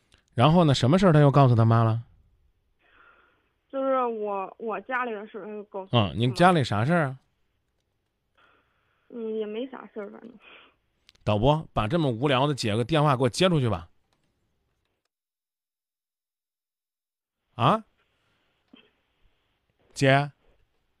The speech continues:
Speaker 1: 你是不是，
Speaker 2: 嗯。
Speaker 1: 你是不是，你是不是今天晚上这个在火车站等人，闲着没事干？
Speaker 2: 呃，不是。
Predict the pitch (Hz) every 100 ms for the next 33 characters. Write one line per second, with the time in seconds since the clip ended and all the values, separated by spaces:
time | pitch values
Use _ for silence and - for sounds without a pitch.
0 | _ - - _ - 156 220 233 180 180
1 | 262 220 160 165 247 214 208 240 185 139
2 | 190 185 180 175 180 143 196 196 139 101
3 | 156 175 151 160 180 208 254 185 92 -
4 | _ _ _ _ _ - - - 233 226
5 | 240 269 262 233